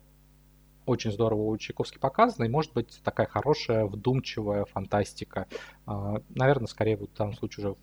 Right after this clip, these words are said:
в, в формате полнометражного фильма, мне кажется, было бы здорово увидеть. Ну и ещё отмечу «Лавину», по ней давно ходят разговоры, что её хотят экранизировать. Это такое одно из знаковых произведений киберпанка,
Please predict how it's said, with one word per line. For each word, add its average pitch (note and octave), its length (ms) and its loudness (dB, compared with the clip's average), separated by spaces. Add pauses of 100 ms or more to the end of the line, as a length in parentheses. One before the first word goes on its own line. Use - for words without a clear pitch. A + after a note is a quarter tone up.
(340)
в, - 0 -
в G#2 220 0
формате G#2 400 -4
полнометражного A2 600 -4
фильма, D3+ 240 -2
мне G#2 140 -6
кажется, - 320 -14
было G2+ 240 -4
бы F#2+ 180 -8 (640)
здорово B2+ 580 6
увидеть. E3+ 400 0
Ну D#3+ 200 2
и C#3+ 60 2
ещё C#3+ 320 2
отмечу C3 400 0
«Лавину», C3+ 400 4
по - 120 4
ней A#2 300 2 (360)
давно C3+ 500 6
ходят A#2+ 320 2
разговоры, A2 840 4
что G#2 380 -4
её G#2+ 160 0
хотят - 300 -2
экранизировать. C3 760 2
Это - 240 -6
такое - 320 -12
одно G#2+ 180 -2
из G2+ 80 -2
знаковых A#2 400 0
произведений G2+ 500 -4
киберпанка, C#3+ 720 0